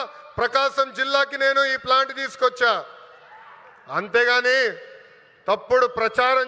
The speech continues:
చేస్తే నేను మిమ్మల్ని వదలబెట్టనని ఈ సభాముఖంగా వైకాపా నాయకులకు నేను హెచ్చరిక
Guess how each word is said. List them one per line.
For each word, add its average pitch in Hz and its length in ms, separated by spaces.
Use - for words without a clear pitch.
చేస్తే 247 360
నేను 208 540
మిమ్మల్ని 214 400
వదలబెట్టనని 220 920
ఈ - 20
సభాముఖంగా 214 800
వైకాపా 214 580
నాయకులకు 220 640
నేను 220 140
హెచ్చరిక 208 400